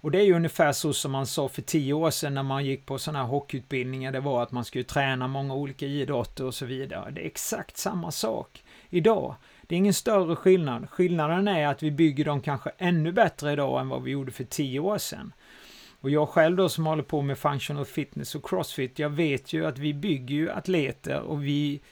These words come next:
tränar som atleter. Och exakt samma sak vill vi ju göra med ishockeyspelare. Man vill bygga upp en väldigt stabil och bra fysisk bas.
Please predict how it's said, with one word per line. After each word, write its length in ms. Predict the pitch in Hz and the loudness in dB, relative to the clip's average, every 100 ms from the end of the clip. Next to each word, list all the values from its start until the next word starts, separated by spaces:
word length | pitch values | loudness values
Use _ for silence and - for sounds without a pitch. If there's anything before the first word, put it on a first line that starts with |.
| _ | _
tränar 480 | - 170 156 127 139 | 0 2 2 0 -2
som 220 | - 165 | -2 -2
atleter. 560 | 165 170 143 123 - - | 0 0 0 -4 -12 -12
Och 140 | - 160 | -6 -6
exakt 640 | 165 - - 240 214 - | -6 -4 -4 -2 -4 -4
samma 320 | - 180 147 | -2 0 -2
sak 500 | - 165 135 - - - - - - | -2 -2 -2 -4 -12 -20 -20 -20 -18
vill 400 | - - 160 139 | -12 2 4 4
vi 80 | 131 | 2
ju 160 | 135 135 | 0 2
göra 440 | 143 143 131 131 | 4 4 2 0
med 360 | - 135 131 - | 0 -2 -4 -6
ishockeyspelare. 1040 | - 202 - 156 - - - - 71 - - _ _ - - - | -4 -2 0 -2 -6 -10 -10 -10 -10 -12 -16 _ _ -20 -20 -6
Man 240 | 147 156 | -2 2
vill 120 | 165 | 4
bygga 260 | 160 196 208 | 4 2 4
upp 280 | 165 139 - | 2 2 -2
en 220 | 151 139 - _ _ | -4 -6 -10 _ _
väldigt 680 | 131 170 170 160 175 - - | -4 0 2 2 0 -2 -4
stabil 760 | - 175 165 165 135 170 214 - | 0 2 4 4 4 0 -4 -6
och 200 | 151 - | -10 -8
bra 520 | 143 147 139 139 139 - | 0 4 6 6 2 -6
fysisk 720 | - 170 127 - 120 - - | -6 -2 -2 -4 -6 -8 -8
bas. 680 | 139 - - - - - | -4 -2 -4 -8 -12 -12